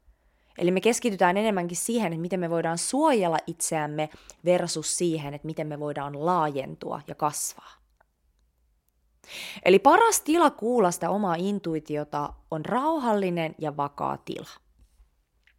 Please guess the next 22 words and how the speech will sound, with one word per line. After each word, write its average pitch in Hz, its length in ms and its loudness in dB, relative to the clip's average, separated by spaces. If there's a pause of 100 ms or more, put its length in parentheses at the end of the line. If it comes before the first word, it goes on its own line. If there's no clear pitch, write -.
(1040)
Ja 180 60 2
toinen 403 300 8
tärkeä 269 340 8
pointti 208 460 2
on 180 100 2
se, 254 380 6
että 151 760 6 (120)
koska 175 240 -2
meidän 180 220 4
ego 269 240 6
haluaa 170 300 6
pitää 170 360 2
meidät 151 420 0
mukavuusalueella, 151 1600 4 (1040)
koska 156 300 2
se 151 220 4 (100)
mukavuusalue 156 880 4
on 143 240 -6
turvallinen, 160 1120 4 (520)
niin 170 420 0 (120)
tästä 302 400 4
syystä 220 920 4